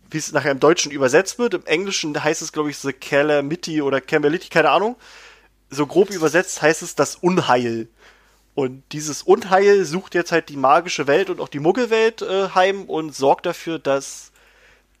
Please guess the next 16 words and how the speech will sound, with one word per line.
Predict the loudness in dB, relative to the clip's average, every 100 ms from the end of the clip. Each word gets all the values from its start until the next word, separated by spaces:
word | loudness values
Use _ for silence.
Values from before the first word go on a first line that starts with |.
| _
dass | 0 2 4
halt, | 6 6 2 0
ähm, | 0 -2 -6 -16 -20 _
alle | 2 2
möglichen | 2 -2 -4
magischen | 2 2 2 -6 -6
Dinge | -4 2 2 2 -2
in | -4
der | 0 2
Muggelwelt | 2 2 0 2
auftauchen. | 2 0 0 0 0 -4
Also | -6 -6
sowohl | -8 -8 -6 0 2 2
Kreaturen, | -2 -2 0 -2 -4 -2 -2 -2 -6 -14 _ _ _ _ _ _ _ _ _ _ _
äh, | -2 -2
Gegenstände, | 0 -2 -2 -4 -4 0 0 2 4 4 4 0